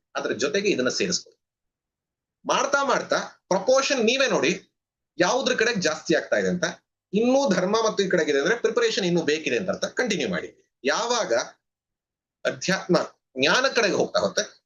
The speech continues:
ಇದನ್ನ ಮಾಡಿ, ಹೆಚ್ಚು ಇದಕ್ಕೆ ಸಮಯ ಕೊಡ್ತಾ ಹೋಗಿ, ಆಗ ಅದೇ ನಿಮ್ಗೆ ಕರ್ಕೊಂಡು ಹೋಗುತ್ತೆ. ಧನ್ಯವಾದ. So ಸಮಯ ಆಯ್ತು,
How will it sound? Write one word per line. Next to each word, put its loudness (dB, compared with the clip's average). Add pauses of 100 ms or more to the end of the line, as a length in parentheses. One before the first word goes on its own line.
ಇದನ್ನ 2
ಮಾಡಿ, 2
ಹೆಚ್ಚು 0
ಇದಕ್ಕೆ 4
ಸಮಯ 2
ಕೊಡ್ತಾ 0
ಹೋಗಿ, -4 (320)
ಆಗ 2
ಅದೇ 2
ನಿಮ್ಗೆ 0
ಕರ್ಕೊಂಡು -10
ಹೋಗುತ್ತೆ. -18
ಧನ್ಯವಾದ. -4 (640)
So -4 (200)
ಸಮಯ 2
ಆಯ್ತು, 0